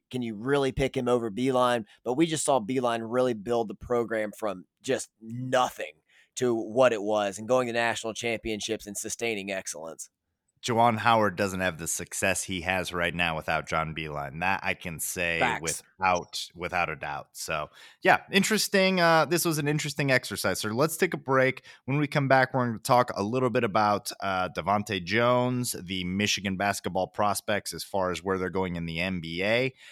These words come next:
Speaker 2: And then we got a spring game coming up that we will be at. We're gonna preview that.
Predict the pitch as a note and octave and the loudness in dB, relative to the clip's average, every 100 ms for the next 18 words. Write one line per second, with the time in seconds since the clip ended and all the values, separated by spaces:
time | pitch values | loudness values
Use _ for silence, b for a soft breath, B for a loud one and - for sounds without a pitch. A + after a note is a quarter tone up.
0 | B B E2 F2 A2+ G3 G3+ - - C#3 | B B -12 -8 -6 -4 -2 -2 0 6
1 | F3+ A3+ E3+ G2 F#2+ - G2+ G2 F2+ - | 8 8 8 6 2 0 -2 0 0 -2
2 | E2+ E2+ A#2+ D#3 D#3+ C#3+ C#3+ F2 D#2+ F#2+ | -6 -2 0 0 2 4 4 4 0 -4
3 | F#2+ - C3+ B2+ C#3 B2+ F2+ | -4 -2 -4 0 2 4 2